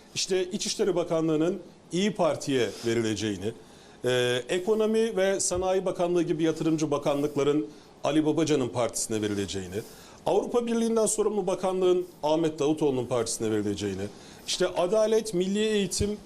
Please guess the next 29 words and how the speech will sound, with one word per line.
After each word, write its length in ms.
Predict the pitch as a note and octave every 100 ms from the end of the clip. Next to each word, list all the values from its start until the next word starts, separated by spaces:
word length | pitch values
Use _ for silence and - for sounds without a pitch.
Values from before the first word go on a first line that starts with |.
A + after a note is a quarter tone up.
| - - -
Dışişleri 500 | E3+ - - A3 G#3
Bakanlıklarının 800 | G3 G3+ G3 F#3+ G3 F#3+ F#3+ F#3+ - - -
C 140 | B2+
H 80 | D3+
P'de 240 | D#3+ F3+ F3+
olacağını, 600 | E3 C3+ A#2 A2+ F#2+ G#2 - - -
C 160 | C#3 F#3+
H 100 | G#3+
P 80 |
lideri 280 | A#3+ A3 A3+
Kılıçdaroğlu'nun 800 | - G#3 - A3+ G#3+ F#3+ F#3+ G3 G3 -
yakın 300 | F3 G#3 G3+
kurmayı 360 | G3 F#3 F#3
Faik 320 | E3+ E3+ E3
Öztürk'a 500 | F3 E3 E3+ D#3 D#3 D#3 - - -
vekil 320 | C#3 D#3 A3 G3
olması 560 | D#3+ D3 C#3 - C3 - - - - - - -
talimatı 600 | - C3 B2+ B2+ A#2+ A#2 G#2+
verdiğini 580 | B2+ C#3 C3+ C3 D3+ C4 D#3
ve 200 | D#3 F3+ - -
kendisinden 600 | C#3+ C#3+ D#3 E3 F3 A3+
sonra 280 | A3+ D3+ C3+
genel 340 | C3 E3+ G3
başkan 400 | E3 D3 F#3+ F3
vekili 260 | D3+ D3+ C#3
olarak 300 | B2+ C3+ E3+ - - -
onu 260 | F#3 C4 A#3+
düşündüğüne 720 | F3+ F#3+ D#3+ D3+ C#3+ A2+ A2
dair 360 | G#3 F3 A3+